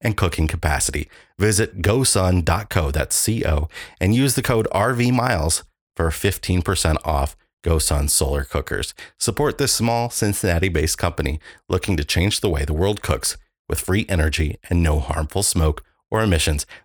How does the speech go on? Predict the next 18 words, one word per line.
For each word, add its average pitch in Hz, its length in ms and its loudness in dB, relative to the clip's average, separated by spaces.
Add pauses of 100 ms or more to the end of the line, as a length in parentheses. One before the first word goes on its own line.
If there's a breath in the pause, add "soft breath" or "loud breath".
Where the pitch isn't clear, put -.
That's 98 180 0
go 104 220 2
sun 90 360 2 (140)
dot 80 300 -2
co 78 340 0 (300 loud breath)
and 87 160 4
use 92 160 2
the 92 80 -2
code 82 340 0
R 87 220 2
V 90 160 2
Miles, 76 460 2
one 78 200 2
word, 76 300 0 (320 loud breath)
for 127 120 -2
fifteen 101 500 0
percent 78 520 -2 (320)
off. - 520 -6